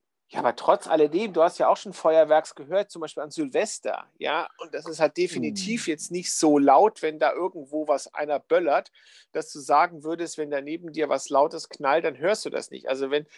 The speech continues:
Speaker 1: wenn wir, äh, Silvester Feuerwerk hatten von den Nachbarn, die ja dann nur zehn, fünfzehn Meter weit weg waren, dann hab ich unsere eigenen Kracher, die wir gezündet haben, sehr, sehr deutlich gehört.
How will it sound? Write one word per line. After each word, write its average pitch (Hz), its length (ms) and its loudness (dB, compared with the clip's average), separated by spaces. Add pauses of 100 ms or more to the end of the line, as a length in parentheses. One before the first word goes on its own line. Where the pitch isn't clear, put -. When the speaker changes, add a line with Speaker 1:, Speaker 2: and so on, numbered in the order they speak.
(160)
Speaker 1:
wenn 151 220 -6
wir, 190 260 4 (100)
äh, 165 80 -6
Silvester 170 600 0
Feuerwerk 175 680 6
hatten 185 280 0
von 165 200 -4
den 143 140 0
Nachbarn, 190 600 2 (360)
die 160 60 -6
ja 151 100 10
dann 151 160 4
nur 151 400 6 (260)
zehn, 170 320 0
fünfzehn 170 480 -8
Meter 151 300 0
weit 143 240 0
weg 185 240 4
waren, 147 320 4 (300)
dann 143 200 0
hab 156 180 4
ich - 200 -8
unsere 175 380 -6
eigenen 175 500 2
Kracher, 180 400 -2
die 170 220 -6
wir 165 80 -4
gezündet 170 560 -4
haben, 165 260 2
sehr, 151 240 2
sehr 151 140 4
deutlich 147 600 2
gehört. - 500 -14